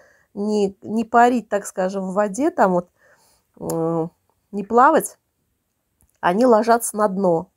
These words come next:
на камешки. Но улитки, конечно, тоже молодцы, такие чистильщики аквариума хорошие. Такие интересные. У меня тоже есть видео про этих улиток,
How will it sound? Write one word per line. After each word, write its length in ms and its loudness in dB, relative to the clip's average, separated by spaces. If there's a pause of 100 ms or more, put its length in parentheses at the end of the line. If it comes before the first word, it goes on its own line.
на 120 -6
камешки. 640 -6 (1400)
Но 160 2
улитки, 380 4
конечно, 420 2
тоже 320 4
молодцы, 680 2 (440)
такие 500 0
чистильщики 920 -2 (300)
аквариума 760 4
хорошие. 880 0 (1400)
Такие 360 0
интересные. 680 0
У 40 4
меня 140 4
тоже 280 0
есть 220 -4
видео 320 2
про 200 0
этих 280 -2
улиток, 600 -2